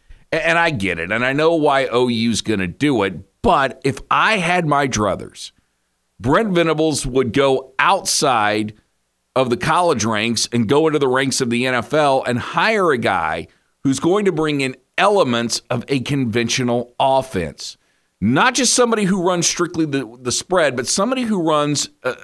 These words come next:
a little bit more conventional. Somebody who will teach the quarterback how to get up under center. Somebody who can be patient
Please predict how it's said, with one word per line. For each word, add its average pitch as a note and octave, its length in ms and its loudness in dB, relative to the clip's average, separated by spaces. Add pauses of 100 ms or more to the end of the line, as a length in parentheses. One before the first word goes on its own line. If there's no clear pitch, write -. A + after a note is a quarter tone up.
(120)
a C3 40 -2
little E3 260 2
bit A#3 180 0
more F3+ 220 0
conventional. C3+ 520 -2
Somebody A#2+ 920 0 (400)
who F#3+ 80 2
will F3 160 2
teach A3 380 -2
the F3+ 100 -2
quarterback B2+ 640 0
how - 260 -2
to D#3+ 100 0
get C#3+ 160 -2
up C3 220 -2
under B2 240 0
center. G#2 300 -4
Somebody C4 640 0
who F#3+ 160 0
can F3 140 -2
be D3+ 140 -4
patient G3+ 840 -4